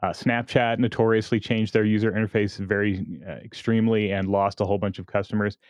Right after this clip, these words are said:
And I think when people complain about Apple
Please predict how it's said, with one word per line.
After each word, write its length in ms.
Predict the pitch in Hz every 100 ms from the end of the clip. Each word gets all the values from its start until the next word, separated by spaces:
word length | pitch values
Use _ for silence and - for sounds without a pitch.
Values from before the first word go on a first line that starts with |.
| - _ _
And 120 | 120
I 80 | 123
think 240 | 117 160 123
when 220 | 123 120
people 320 | - 147 123
complain 540 | - 120 - 127 123
about 220 | 113 104 101
Apple 440 | 104 113 117 107